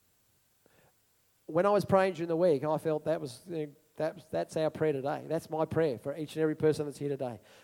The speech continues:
May the God of hope fill you with all joy, all joy and peace. Why peace? Because you're confident, you're expectant,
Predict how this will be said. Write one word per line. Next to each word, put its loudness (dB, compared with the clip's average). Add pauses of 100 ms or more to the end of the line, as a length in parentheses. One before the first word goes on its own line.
May 2
the 2
God 6
of 4
hope -2 (1200)
fill 10
you 0
with -4
all 4 (340)
joy, 2 (260)
all 12
joy 2 (1080)
and -4
peace. -2 (140)
Why 8
peace? 0 (1080)
Because 2
you're -2
confident, 0
you're 4
expectant, -2